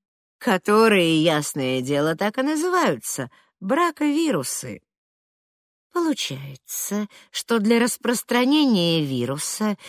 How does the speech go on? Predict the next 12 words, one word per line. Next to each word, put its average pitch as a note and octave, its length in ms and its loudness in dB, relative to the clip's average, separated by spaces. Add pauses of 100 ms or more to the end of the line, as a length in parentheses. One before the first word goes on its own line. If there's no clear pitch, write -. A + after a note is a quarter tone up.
(240)
и A3 60 -2
его A3+ 420 4
передачи F3+ 760 0
осам D#3+ 420 2
следующего B2+ 840 -2
поколения E3 880 -2 (340)
личинкам G#3 920 0
необходимо B3+ 840 0
выжить — A#3 720 -6 (380)
а D#3+ 120 -2
для C3 300 -2
этого C#3+ 600 -4